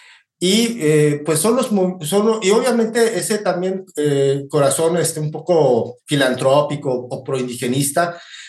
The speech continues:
que, lo, que, que, que trataba yo de asumir también con una bandera también de izquierda, si no quieres un tan radical, pero finalmente ideológicamente un poco conceptualizado en, en, en las ciudades cuando no la conoces de, de, de cercanía, lo piensas. Todo eso, todo eso me mueve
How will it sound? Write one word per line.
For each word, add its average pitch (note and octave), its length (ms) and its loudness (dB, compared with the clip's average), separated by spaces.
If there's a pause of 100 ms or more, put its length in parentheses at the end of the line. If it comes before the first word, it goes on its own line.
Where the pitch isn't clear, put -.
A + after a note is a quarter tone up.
(180)
que, D3+ 120 2
lo, C#3+ 260 2
que, E3 160 -2
que, D3+ 360 2
que C#3+ 140 0
trataba D3 360 2
yo E3+ 200 2
de E3 300 4
asumir C#3+ 560 -2
también D3+ 480 -2
con C3+ 220 -8
una D#3 360 0 (180)
bandera C3+ 520 0 (220)
también C#3+ 380 -2
de D#3+ 80 0
izquierda, D#3+ 420 0
si C#3 160 -6
no D3+ 180 -2
quieres D#3+ 320 0
un D3+ 200 -2
tan C3+ 200 -2
radical, C3+ 600 0
pero B2+ 180 -2
finalmente C#3+ 920 -2 (400)
ideológicamente C#3+ 1300 2 (260)
un C#3 140 -14
poco D#3+ 240 -2
conceptualizado C3 1120 0
en, A2 180 -4
en, A#2+ 180 -10
en A#2 60 -6
las A#2 140 -4
ciudades C#3 280 0
cuando B2 220 0
no C3+ 140 2
la D3+ 160 2
conoces C#3+ 640 -4
de, A2 280 -4
de, A2 180 -2
de G#2 260 -8
cercanía, A#2+ 520 -2
lo C#3 160 -4
piensas. G3 260 0
Todo A#3+ 100 2
eso, B3+ 200 0
todo B3+ 100 2
eso C4 160 2
me A3+ 140 4
mueve E3+ 560 2